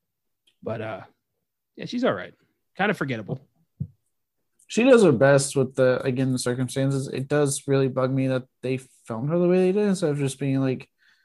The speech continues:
Speaker 2: you know, "Hey, let's me give an extra week to reshoot." Like,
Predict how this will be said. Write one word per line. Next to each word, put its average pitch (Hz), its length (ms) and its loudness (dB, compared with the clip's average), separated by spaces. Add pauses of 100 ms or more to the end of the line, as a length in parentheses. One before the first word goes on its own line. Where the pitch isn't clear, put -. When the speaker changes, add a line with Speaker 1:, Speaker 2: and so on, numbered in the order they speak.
(840)
Speaker 2:
you 139 160 0
know, 123 220 0
"Hey, 135 160 2
let's 131 480 -4
me 139 280 -2
give 135 280 -2
an 127 180 -4
extra 135 360 -4
week 131 480 -2 (420)
to 139 100 -4
reshoot." 135 760 0 (640)
Like, 123 300 -4